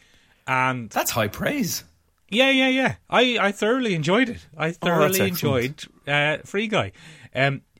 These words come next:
Speaker 1: like every film I've seen for the last fucking ten years, Ben, it drags a bit in the middle.
Speaker 2: Yeah, you, you,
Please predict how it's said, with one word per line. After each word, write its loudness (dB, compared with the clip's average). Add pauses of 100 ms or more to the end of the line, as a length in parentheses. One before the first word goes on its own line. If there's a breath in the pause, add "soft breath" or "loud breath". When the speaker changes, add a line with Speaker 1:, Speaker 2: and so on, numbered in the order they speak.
Speaker 1:
like 0
every 2
film -4
I've -2
seen -6
for -8
the -8
last -4
fucking -14
ten -8
years, -6
Ben, -12
it -8
drags -4
a -6
bit -4
in -6
the -6
middle. -6 (560)
Speaker 2:
Yeah, 2
you, 2
you, -4